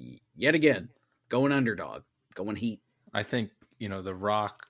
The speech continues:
Speaker 2: is Nicolas Cage at his finest. You know,
Speaker 1: Yes.
Speaker 2: he's just kinda chewing the <laughs> scenery. He's just a maniac, you know? Um,
Speaker 1: Yeah.
Speaker 2: did you ever hear
Speaker 1: Uh,
Speaker 2: the, um,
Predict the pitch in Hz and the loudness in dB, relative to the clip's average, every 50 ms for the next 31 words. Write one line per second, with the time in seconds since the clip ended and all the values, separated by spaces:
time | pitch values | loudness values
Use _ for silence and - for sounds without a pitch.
0 | _ - 104 95 90 87 92 98 98 98 98 - 95 92 90 - - - 98 95 | _ -10 -10 -8 -8 -12 -10 -8 -6 -6 -4 -4 -4 -6 -6 -8 -6 -4 -2 -2
1 | 92 92 98 90 90 - - - 98 90 90 90 87 82 - - - _ _ _ | -2 -4 -6 -8 -8 -8 -6 -4 -4 -4 -4 -6 -10 -12 -14 -18 -20 _ _ _
2 | _ _ _ 95 90 123 139 110 85 - - 95 87 - - - 101 92 87 85 | _ _ _ -6 0 2 2 2 2 0 -2 -4 -4 -6 -6 -6 -6 -6 -6 -8
3 | - - - 98 95 92 92 85 - - 95 95 90 - 127 107 95 98 95 95 | -8 -6 -6 -6 -6 -6 -8 -10 -8 -6 -6 -4 -4 -2 -2 -2 -2 -4 -6 -8
4 | 92 - - 92 92 90 92 92 90 90 90 90 - - 101 95 95 95 - - | -10 -10 -10 -8 -8 -8 -8 -8 -8 -8 -8 -10 -8 -8 -6 -6 -6 -6 -8 -12
5 | - - - - - _ _ - 110 101 95 104 92 92 95 98 113 131 135 135 | -20 -20 -20 -20 -20 _ _ -4 0 0 0 0 -2 -6 -2 4 4 6 6 8
6 | 123 135 127 - 110 110 107 107 98 - 104 104 101 101 98 95 95 95 95 98 | 6 6 6 4 2 0 -2 -2 -4 -4 -4 -2 -2 -2 -2 -4 -6 -6 -8 -10
7 | 98 | -14